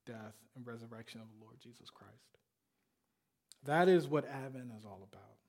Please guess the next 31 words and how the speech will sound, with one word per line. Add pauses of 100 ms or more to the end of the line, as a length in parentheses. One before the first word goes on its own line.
(760)
The
fulfillment
of
a
covenant
made
by
God, (320)
with
God, (540)
to
provide
a
way
for
restoration (800)
when
we
were
still
sinners (100)
and
far (120)
away (100)
from
him. (2000)
Advent (640)
is
a
time
of